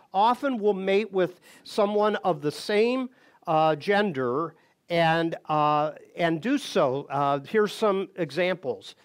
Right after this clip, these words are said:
Mallard ducks, penguins, apes, elephants, giraffes, sheep, hyenas, lizards, and even fruit flies. Scientists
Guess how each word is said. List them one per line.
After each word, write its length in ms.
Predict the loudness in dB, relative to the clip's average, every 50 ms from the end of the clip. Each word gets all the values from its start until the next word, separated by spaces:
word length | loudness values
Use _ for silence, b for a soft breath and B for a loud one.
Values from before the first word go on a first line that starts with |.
| b b b b b b b
Mallard 520 | -4 -2 0 2 4 4 4 4 2 0 0
ducks, 380 | 2 2 2 2 -2 -8 -20
penguins, 640 | -8 -4 -2 0 0 0 0 0 -2 -2 -2 -4 -6 -4
apes, 340 | -2 0 0 0 -2 -6 -6 0
elephants, 500 | 2 4 4 2 2 0 -4 -6 -6 -8
giraffes, 720 | -8 -4 -2 0 2 4 4 4 2 0 -2 -8 -16 -18 -20 b b b b b
sheep, 500 | b -12 -6 -4 -2 -2 -2 -4 -8 _ _ _
hyenas, 640 | -4 -2 0 2 2 2 2 0 0 -2 -4 -4 -4
lizards, 640 | 0 2 2 2 2 2 -2 -2 -4 -4 -10 -14 -8 -2
and 160 | 0 0 0 0
even 220 | 0 0 0 -2
fruit 340 | -2 -4 -4 -2 -2 -4 -4
flies. 720 | -10 -10 -4 0 0 2 2 2 0 -2 -2 -4 -6 -10 -20 b b
Scientists 800 | b -2 0 2 2 2 0 0 0 0 0 0 0 -2 -6 -16